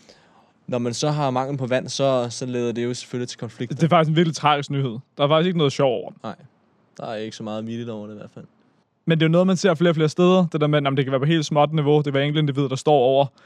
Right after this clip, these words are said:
Speaker 2: et vandhul og siger, "Jeg skal have vand, jeg skal have vand. Der er kun til en af os. Hvad gør vi nu?" Men det er også noget, man ser mellem stater. Altså, ser på Etiopien, Egypten. Det kan jo være, at man har brug for at lede vand ud på nogle marker, eller man bygger vandkraftværker, et eller andet. Så Etiopierne, de får bremset noget af vandet, som ikke kommer frem til Egypten.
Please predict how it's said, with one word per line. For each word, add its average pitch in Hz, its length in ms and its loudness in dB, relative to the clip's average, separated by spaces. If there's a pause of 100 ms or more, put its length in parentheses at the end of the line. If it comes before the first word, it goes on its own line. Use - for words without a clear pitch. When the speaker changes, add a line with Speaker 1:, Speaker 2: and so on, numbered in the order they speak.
(280)
Speaker 2:
et 151 120 -2
vandhul 151 400 4 (100)
og 151 180 -2
siger, 147 200 2
"Jeg 143 200 2
skal - 140 -2
have 139 80 2
vand, 135 180 0
jeg 139 120 2
skal 143 140 -6
have 135 80 0
vand. 127 120 -2
Der 123 60 -2
er 131 60 0
kun 139 180 -6
til 143 120 -4
en 135 80 -6
af 131 40 -2
os. 131 120 -2
Hvad 143 140 -6
gør 139 120 0
vi 131 80 -2
nu?" 147 180 0 (480)
Men 165 200 4
det 139 60 0
er 135 40 4
også 143 160 0
noget, 160 80 2
man 147 100 2
ser 156 140 2
mellem 143 220 0
stater. 156 340 0 (300)
Altså, 139 300 0 (200)
ser 147 220 2
på 139 220 2
Etiopien, 156 540 2
Egypten. 180 480 2
Det 160 140 0
kan 151 80 2
jo 147 60 4
være, 151 320 4 (360)
at 147 240 0
man 165 120 2
har 165 40 2
brug 160 200 2
for 185 80 4
at 170 60 4
lede 170 200 4
vand 170 260 2
ud 185 200 2
på 202 120 0
nogle 202 220 6
marker, 202 400 4
eller 139 180 -2
man 156 400 2
bygger 190 260 2
vandkraftværker, 156 720 0
et 127 60 0
eller 175 160 0
andet. 160 260 0
Så 196 100 -2
Etiopierne, 180 600 -2 (260)
de 156 60 -10
får 165 80 2
bremset 147 520 0
noget 156 160 4
af 151 80 2
vandet, 185 240 -2
som 147 120 -6
ikke 147 120 -6
kommer 165 140 -2
frem 180 160 0
til 202 100 0
Egypten. 185 360 -6